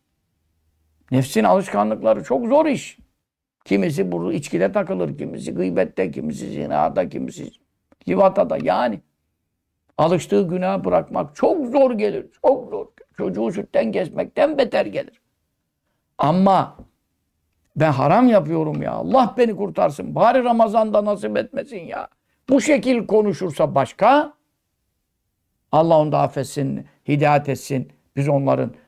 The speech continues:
düşmanı değiliz, onlara sokakta gidin saldırın demiyoruz.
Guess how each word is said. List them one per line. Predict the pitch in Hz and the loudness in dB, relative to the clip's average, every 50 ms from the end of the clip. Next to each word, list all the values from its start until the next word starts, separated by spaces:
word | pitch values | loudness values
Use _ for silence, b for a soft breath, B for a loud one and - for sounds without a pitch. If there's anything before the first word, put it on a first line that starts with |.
| b _ | b _
düşmanı | - 139 - - 135 139 135 135 135 127 107 | -8 -8 -6 -2 -2 0 2 2 0 0 0
değiliz, | 127 127 139 135 147 143 131 | -2 -2 0 0 -2 -2 -2
onlara | 131 131 131 131 127 131 127 | -2 -2 0 -2 -2 -2 -4
sokakta | 117 - 139 123 131 123 117 - 135 | -6 -6 -6 -6 -6 -6 -6 -8 -8
gidin | 117 120 113 123 127 | -8 -8 -6 -6 -6
saldırın | 120 - - 123 131 120 123 123 127 123 117 | -6 -4 -2 -2 -2 -2 -2 -4 -4 -4 -4
demiyoruz. | 123 123 123 127 131 131 127 113 | -4 -4 -4 -2 -2 -4 -4 -6